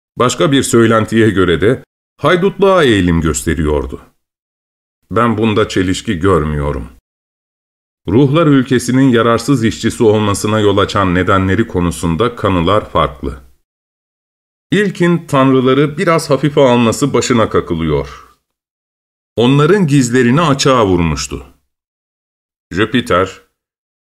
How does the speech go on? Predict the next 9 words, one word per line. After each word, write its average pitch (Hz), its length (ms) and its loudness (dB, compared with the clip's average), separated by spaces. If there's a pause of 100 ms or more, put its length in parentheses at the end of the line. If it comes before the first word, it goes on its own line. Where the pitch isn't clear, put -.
(300)
Azop'un 110 540 0
kızı 110 640 -2
Ejin'i 98 460 -2
kaçırır. 78 600 -6 (580)
Kızın 127 360 0
babası 85 640 -2
bu 107 180 -4
kayboluşa 90 640 -2
şaşar. 76 480 -4